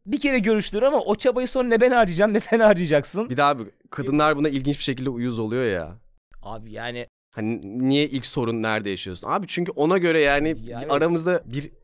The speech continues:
Speaker 2: insan ilişkisi gelişecek ya da gelişmeyecek yani.
Speaker 1: Bir daha ben çok planlı yaşayan bir de değiliz yani. Böyle hani salı günü saat dörtte buluşalım olmuyor genelde, atıyorum. Salı günü canın sıkılıyor da bir kaydımız erken bitiyor.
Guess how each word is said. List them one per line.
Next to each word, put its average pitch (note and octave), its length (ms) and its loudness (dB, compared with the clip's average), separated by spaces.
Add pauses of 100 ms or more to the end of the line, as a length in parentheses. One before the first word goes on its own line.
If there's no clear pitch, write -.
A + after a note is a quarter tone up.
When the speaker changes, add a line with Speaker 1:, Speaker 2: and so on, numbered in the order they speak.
Speaker 2:
insan D#3 360 0
ilişkisi E3 440 -2
gelişecek D#3 540 0
ya E3+ 80 2
da F#3+ 60 2
gelişmeyecek E3+ 760 0
yani. G#2+ 140 2
Speaker 1:
Bir G2 60 0
daha G#3 160 4
ben G3+ 120 4
çok - 460 -6
planlı E3+ 320 2
yaşayan F#3+ 500 2
bir F3+ 240 2
de F#3+ 120 2
değiliz D#3+ 360 0
yani. B2 260 0
Böyle B2+ 140 0
hani C#3+ 220 -2 (220)
salı G#3 280 0
günü G#3+ 160 2
saat F#3+ 300 2
dörtte F#3+ 300 0
buluşalım C4 300 0
olmuyor C4 280 4
genelde, C3+ 340 0
atıyorum. D3 260 -2
Salı G#3 260 -2
günü F#3+ 340 -2
canın G3+ 200 2
sıkılıyor C3+ 300 -2
da C3 80 0
bir D3 80 -2
kaydımız E3+ 520 2
erken F#3+ 360 2
bitiyor. C#3 320 -4